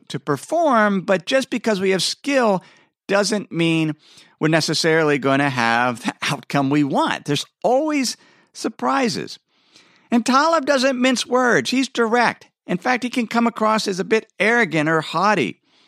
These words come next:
But I, I read and I pondered his words, and his next book, Anti-Fragile, was even better, and we've done some episodes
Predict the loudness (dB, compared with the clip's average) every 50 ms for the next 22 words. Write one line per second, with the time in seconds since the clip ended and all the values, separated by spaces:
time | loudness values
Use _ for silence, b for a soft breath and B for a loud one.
0 | b b b b b b b b b b b b b b b b b b b b
1 | b b _ -2 0 0 0 -4 _ _ _ _ _ 0 0 2 2 2 0 -4
2 | _ _ -6 -4 -4 -4 -4 -4 -2 -2 0 0 0 0 0 0 0 2 0 0
3 | -2 -2 -4 -2 0 0 0 0 -2 -4 -2 -2 0 0 0 0 -2 -2 -2 0
4 | 2 4 4 4 2 0 -2 -2 -2 -2 -4 -6 -4 -4 -4 -4 -4 -4 -4 -2
5 | -2 -2 -4 -4 -4 -2 -2 -2 0 0 0 0 0 2 0 2 2 0 2 2
6 | 0 -2 -2 -4 -2 -2 0 2 2 2 2 2 2 0 0 -2 -2 -4 -2 -2
7 | -2 -2 -2 -2 -2 0 0 -2 -2 -4 -6 -4 -2 0 2 2 0 0 -4